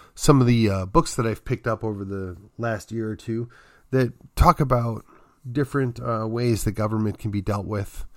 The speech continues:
and, uh, I've talked about that from time to time, and we're right on the cusp of deciding about the, uh,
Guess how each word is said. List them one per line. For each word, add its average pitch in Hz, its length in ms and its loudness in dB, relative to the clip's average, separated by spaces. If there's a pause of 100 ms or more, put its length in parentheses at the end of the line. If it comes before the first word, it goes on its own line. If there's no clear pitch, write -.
(600)
and, 104 300 2
uh, 101 160 -2
I've - 160 0
talked 143 260 6
about 120 440 0
that 120 280 2 (220)
from - 180 -4
time 123 240 2
to 117 80 -4
time, 143 320 4 (480)
and 131 400 0 (140)
we're 123 140 -14 (360)
right 254 320 6
on 226 140 4
the 196 80 6
cusp - 520 0
of 120 140 -2
deciding 110 720 4 (680)
about 110 360 2
the, 101 340 0
uh, 95 200 -2